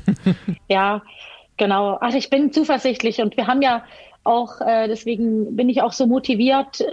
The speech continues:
ähm, durch den Zuspruch, den ich erfahre und auch so ein bisschen Rückenwind, was den Frauenradsport in Deutschland angeht, äh, ist schon ein bisschen schwieriger,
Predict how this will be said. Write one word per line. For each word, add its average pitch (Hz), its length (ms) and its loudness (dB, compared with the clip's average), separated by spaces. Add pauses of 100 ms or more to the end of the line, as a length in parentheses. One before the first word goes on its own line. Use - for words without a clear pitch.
ähm, 233 680 2
durch - 180 0
den 240 160 2
Zuspruch, 269 420 0
den 262 160 2
ich - 140 0
erfahre 233 640 0
und 220 280 -6
auch 262 160 -2
so 262 120 -4
ein 240 100 0
bisschen 247 300 -2
Rückenwind, 254 480 0
was 247 160 0
den 233 160 2
Frauenradsport 262 920 0
in 220 200 -4
Deutschland 262 560 0
angeht, 254 420 -2 (640)
äh, 226 360 2
ist - 200 -6
schon 277 160 4
ein 262 100 2
bisschen 240 460 0
schwieriger, 269 720 2